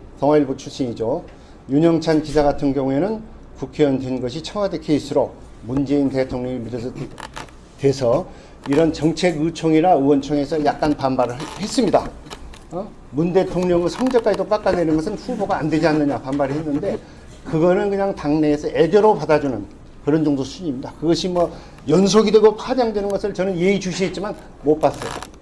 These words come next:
그렇다고 보면은 송열-, 송영길 대표와 이렇게 결집된 후보와 이것은 우리가 참, 음, 저로서는 부럽기도 하고 그런 상황입니다. 그래서, 에, 당은 지금 사실상,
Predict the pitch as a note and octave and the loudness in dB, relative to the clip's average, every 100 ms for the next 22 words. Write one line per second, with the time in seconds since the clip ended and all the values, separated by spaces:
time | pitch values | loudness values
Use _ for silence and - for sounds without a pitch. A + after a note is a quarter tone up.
0 | - - - D#3+ E3+ E3 E3+ F3 G3+ G#3+ | -20 -20 -6 -4 0 2 2 0 0 -4
1 | - - - - G3+ G3 F3+ E3 D#3+ D#3 | -10 -14 -12 -4 -2 2 2 4 2 2
2 | D3+ C#3+ F#3+ F3+ D#3 D3+ D3+ C3+ C3+ C3+ | -2 -4 -4 0 0 0 -2 -4 -4 -2
3 | C#3 E3 D#3+ - - - - C3+ C3+ D3 | 0 -2 -4 -14 -20 -16 -6 -6 0 2
4 | C#3+ A#2 - - - - F#3+ - - G#3 | 2 0 -10 -20 -18 0 0 0 0 2
5 | E3 - - - - A3+ A3 F3+ E3 C#3 | 2 -2 -14 -16 -10 -6 -4 0 0 0
6 | B2+ B2+ G3 G3+ - - - - B2+ C3+ | -2 -4 -4 -6 -14 -16 -18 -12 -6 -2
7 | C#3 C#3 D3 C3+ - A#2+ A2+ G2 - - | -2 -2 -4 -6 -6 -10 -10 -12 -18 -20
8 | - - - - - D#3 D#3 D3+ C#3+ D3 | -20 -20 -20 -20 -4 0 2 2 -2 0
9 | D#3+ E3 E3+ D3+ C#3 D3+ C#3 C#3 B2+ A2 | 2 0 0 0 2 2 2 -2 0 -6
10 | G2 - - D3 F#3 - - - - - | -6 -12 -10 0 2 2 -2 -12 -12 -6
11 | C3+ C3 B2+ B2 A#2 - - D3+ G#3 G#3 | 0 2 4 2 2 -2 2 4 4 2
12 | - D#3+ D#3+ - D3+ D3+ - | 0 -2 -2 0 0 2 2